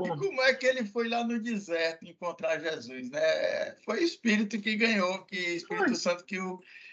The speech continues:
Speaker 2: que o conduziu pra encontrar Jesus, porque se Jesus tivesse ido pra um lugar mesmo bem longe, afastado, teria sido encontrado, né? Jesus se deixou encontrar também, né?
Speaker 1: Também.
Speaker 2: Aquela história, né? Porque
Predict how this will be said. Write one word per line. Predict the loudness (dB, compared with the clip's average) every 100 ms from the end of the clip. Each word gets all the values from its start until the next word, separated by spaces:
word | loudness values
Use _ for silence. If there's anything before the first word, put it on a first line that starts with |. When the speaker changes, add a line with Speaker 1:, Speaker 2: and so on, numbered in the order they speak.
| _
Speaker 2:
que | -8 -2
o | 0 2 2 4
conduziu | 6 8 8 4 2 -2 4
pra | 4
encontrar | 4 0 2 6 6
Jesus, | 6 4 -2 -8
porque | -6 -6
se | -4
Jesus | 2 2 2 -4
tivesse | 0 4 4 2
ido | -8 -6
pra | -6
um |
lugar | -4 6 6 8
mesmo | 2 -2
bem | -2 0 0 -2 -6
longe, | -2 0 0 2
afastado, | 2 4 2 0 -2 -2 -4 -14 _ _
teria | -4 -2 -4
sido | -4 -8
encontrado, | -6 0 4 4
né? | 2 -6 -14 -20 -20 -10
Jesus | -2 4 4 4 4
se | 4
deixou | 8 8 8 2 2
encontrar | 2 2 2 6 6
também, | 6 2 4 0
né? | 0 -2 -2
Speaker 1:
Também. | 6 8 10 10 10
Speaker 2:
Aquela | 8 6 2
história, | -4 0 6 8 6
né? | 4 -2
Porque | -2 -10 -6 -4 -4